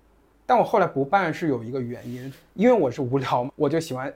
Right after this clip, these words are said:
一堆人在一起玩儿，喝嗨，然后玩儿各种。然后后来我又尝试了办几次 house party，我很怕面对所有人都走以后的那种无聊感，就是它的那种反差感会让我的无聊加十倍。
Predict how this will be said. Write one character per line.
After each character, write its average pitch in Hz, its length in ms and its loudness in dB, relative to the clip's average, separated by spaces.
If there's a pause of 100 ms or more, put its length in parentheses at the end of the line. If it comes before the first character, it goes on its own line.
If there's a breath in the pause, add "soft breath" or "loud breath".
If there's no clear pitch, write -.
一 190 140 0
堆 165 180 -4
人 139 180 -4
在 143 140 -2
一 139 80 -2
起 127 140 -12
玩 120 220 -12
儿， 120 60 -14
喝 139 280 -12
嗨， 139 320 -8
然 131 120 -10
后 131 120 -8
玩 120 240 -8
儿 123 120 -8
各 127 160 -12
种。 120 120 -16 (160)
然 175 100 -6
后 - 0 -
后 175 160 2
来 160 140 6
我 143 100 2
又 147 260 -2
尝 139 280 -6
试 170 160 -4
了 120 180 -2
办 135 260 -2
几 113 120 -10
次 120 160 -14
house 127 260 -12
party， 127 340 -4 (440)
我 147 160 -4
很 139 200 -6
怕 165 240 0
面 147 340 -2
对 127 420 -2 (180)
所 208 220 4
有 208 100 6
人 165 140 4
都 196 80 0
走 135 340 0
以 127 160 -6
后 147 280 -2
的 123 100 -6
那 135 220 -4
种 110 220 -14 (140)
无 139 180 -4
聊 131 220 -2
感， 131 200 -8 (440)
就 285 160 -2
是 240 320 2 (280 loud breath)
它 - 120 2
的 302 80 8
那 285 120 6
种 214 120 2
反 151 320 0
差 240 280 0
感 143 220 -2
会 220 140 0
让 226 160 2
我 156 80 2
的 147 120 0
无 147 280 0
聊 180 240 4
加 208 280 0
十 - 460 -4
倍。 160 420 4